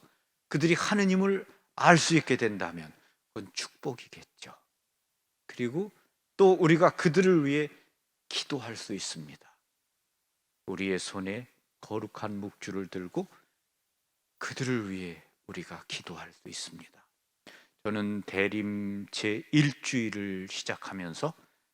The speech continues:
성모님이 우리에게 건네는 이 말씀, "내 손이 되어다오." 우리들의 손을 성모님께 내어드려서 내가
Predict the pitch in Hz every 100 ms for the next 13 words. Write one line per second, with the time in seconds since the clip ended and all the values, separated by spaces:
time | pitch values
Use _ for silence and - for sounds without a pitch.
0 | _ _ _ _ _ _ _ _ 135 135
1 | 139 143 135 127 123 113 113 - 104 110
2 | 104 104 104 127 127 101 92 113 - -
3 | 76 _ _ _ _ _ _ _ - 92
4 | - - 131 113 90 98 92 - 90 90
5 | _ _ _ _ _ _ _ _ _ _
6 | _ _ _ _ _ - 107 85 92 85
7 | 85 82 - - 110 95 143 - _ _
8 | _ _ _ _ - 104 104 104 95 -
9 | 101 82 82 80 85 82 76 - - _
10 | _ _ _ _ _ _ - 101 110 117